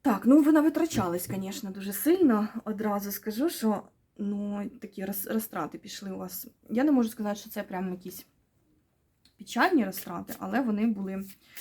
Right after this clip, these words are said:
швидкими, імпульсивними і витратили ви досить багато, тобто не три копійки. М, двійка жезлів, да, намагалися зекономити, намагалися і в родину вкласти, в сім'ю,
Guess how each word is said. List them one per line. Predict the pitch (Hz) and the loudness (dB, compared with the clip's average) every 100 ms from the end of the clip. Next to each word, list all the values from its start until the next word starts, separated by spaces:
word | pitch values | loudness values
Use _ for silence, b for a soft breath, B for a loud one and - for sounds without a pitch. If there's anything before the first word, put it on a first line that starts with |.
| B B | B B
швидкими, | - 220 220 - 311 320 | -6 -4 -4 4 6 6
імпульсивними | 220 220 208 - 269 302 302 294 285 | 4 0 0 -4 0 4 6 6 4
і | - | -2
витратили | 202 233 262 254 208 | -4 -4 -4 -6 -6
ви | 196 208 | -4 -6
досить | 196 220 196 196 | -6 -8 -8 -6
багато, | 190 165 - - | -4 -4 -6 -10
тобто | - - 190 | -16 -10 -6
не | 190 | -4
три | 220 175 | -4 -4
копійки. | 165 165 - - - - B B B 294 B - | -8 -8 -10 -12 -16 -20 B B B -20 B -8
М, | 208 202 202 196 | -4 -4 -2 0
двійка | 233 277 | 0 2
жезлів, | 220 208 196 190 - | 2 0 0 -6 -8
да, | - 202 208 | -4 0 4
намагалися | 226 214 190 180 175 190 | 4 4 2 0 -4 -10
зекономити, | 185 190 214 359 359 - | -10 -4 0 0 -2 -4
намагалися | 196 196 196 185 185 190 190 - | -4 -2 -2 -2 -6 -6 -8 -6
і | 196 | -8
в | 185 185 - - | -8 -10 -12 -10
родину | 190 185 311 339 | -8 0 4 6
вкласти, | 302 - 254 254 - | 4 2 0 0 -4
в | 214 | -10
сім'ю, | - 196 202 339 370 | -8 -2 2 2 0